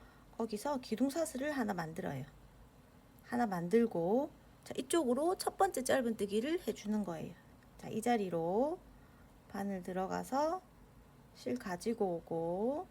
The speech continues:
두 개 됐을 때 한 번에 통과. 이게 짧은뜨기예요.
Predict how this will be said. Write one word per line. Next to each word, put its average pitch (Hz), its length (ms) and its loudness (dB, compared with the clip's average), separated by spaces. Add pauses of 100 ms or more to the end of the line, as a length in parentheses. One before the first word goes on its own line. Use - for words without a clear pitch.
(520)
두 208 120 -8
개 247 120 4
됐을 226 380 2 (120)
때 302 200 4
한 277 240 0
번에 262 320 2 (220)
통과. 214 340 -2 (880)
이게 339 360 2
짧은뜨기예요. 190 800 2